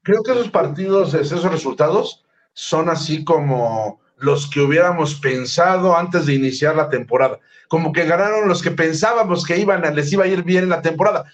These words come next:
Los Pumas, los Burros sobre los Mo-, Monterrey. O sea, como que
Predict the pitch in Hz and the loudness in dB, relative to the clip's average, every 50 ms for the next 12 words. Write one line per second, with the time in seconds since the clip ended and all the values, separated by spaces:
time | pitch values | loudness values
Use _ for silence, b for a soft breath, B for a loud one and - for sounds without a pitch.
0 | b b - 180 175 143 - - 185 180 180 180 180 175 170 170 165 165 165 165 | b b -2 -2 -2 -2 0 0 2 4 4 4 2 2 0 0 0 0 0 0
1 | 156 156 143 143 139 139 160 160 170 160 156 151 151 151 143 143 143 147 143 143 | 0 0 -2 -2 -2 0 0 2 2 0 0 0 0 2 2 2 2 2 2 0
2 | B B B B B B - 180 180 - - - 156 160 160 175 170 165 160 165 | B B B B B B -2 0 0 0 -2 -6 -4 0 0 0 2 2 0 0
3 | 160 - - 160 143 147 160 170 170 170 170 170 170 170 160 151 143 - - _ | 0 0 0 -2 0 2 2 4 4 6 6 4 4 4 2 0 -2 -4 -10 _
4 | - 190 196 185 202 190 185 185 185 - 185 185 175 139 - | -2 -2 0 0 0 0 0 -2 0 0 0 0 0 -2 -4